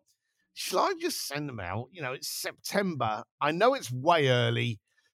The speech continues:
What is my downside?" My downside was zero. My upside was I become educated on whether or not it works or not. And so I sent them out, and I thought, "This is stupid."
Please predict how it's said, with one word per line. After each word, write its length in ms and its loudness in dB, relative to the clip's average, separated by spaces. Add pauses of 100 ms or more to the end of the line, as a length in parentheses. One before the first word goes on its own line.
(140)
What 420 6
is 180 -4
my 260 -2
downside?" 840 -4 (1200)
My 200 6
downside 1000 2 (420)
was 200 0
zero. 600 0 (420)
My 280 6
upside 600 4
was 160 0
I 160 8
become 340 -2
educated 440 0
on 80 2
whether 180 2
or 60 2
not 160 0
it 100 -2
works 320 0
or 100 -6
not. 200 -6 (500)
And 160 0
so 380 8
I 120 4
sent 300 -2
them 80 -4
out, 320 2 (340)
and 160 6
I 160 10
thought, 300 2
"This 180 -2
is 120 -8
stupid." 540 -4